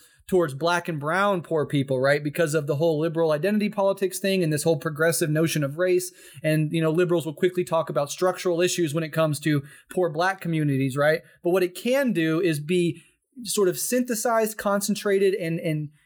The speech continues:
and shot at the rural white poor.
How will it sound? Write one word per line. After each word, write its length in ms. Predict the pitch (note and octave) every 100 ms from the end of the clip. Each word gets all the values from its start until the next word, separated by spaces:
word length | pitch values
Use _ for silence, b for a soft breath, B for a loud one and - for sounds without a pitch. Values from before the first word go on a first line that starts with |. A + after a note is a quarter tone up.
| b
and 140 | E3
shot 480 | - - G#3 G3+ G#3
at 320 | F3 E3+ E3+ -
the 220 | E3 D#3+
rural 600 | D3 F3+ F#3+ F#3+ F#3+ D#3+
white 360 | D3 F3 F3 - -
poor. 400 | E3+ C#3+ A#2